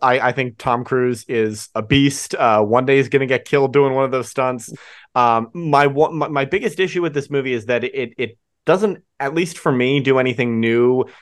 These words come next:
in, like, the, "Oh, A I's, A I's the bad guy and A I is gonna take over." Like, I can see what they're going for, but it just seems very overdone at this point, and there's a way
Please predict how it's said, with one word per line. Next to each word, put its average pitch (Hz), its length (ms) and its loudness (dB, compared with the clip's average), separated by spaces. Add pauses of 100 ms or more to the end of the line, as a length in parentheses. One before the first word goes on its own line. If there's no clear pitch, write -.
in, 123 200 -2
like, 113 180 0
the, 113 300 2
"Oh, 127 320 2
A 127 140 2
I's, 120 500 0
A 127 180 0
I's 123 260 2
the 117 80 -10
bad 123 300 -2
guy 110 280 -2
and 107 180 -6
A 135 140 -2
I 131 120 0
is 131 100 -2
gonna 135 160 -6
take 143 280 -2
over." 92 340 -4
Like, 123 300 0
I 143 80 2
can 139 120 -6
see 196 200 -6
what 165 160 -2
they're 117 80 0
going 113 300 0
for, 123 300 -2 (280)
but 143 100 2
it 143 80 -4
just 165 160 -2
seems 165 560 -6
very 113 880 2 (1080)
overdone 131 680 4 (180)
at 127 160 0
this 139 180 2
point, 139 380 -2
and 120 240 -4
there's 127 320 -2
a 127 60 0
way 120 400 0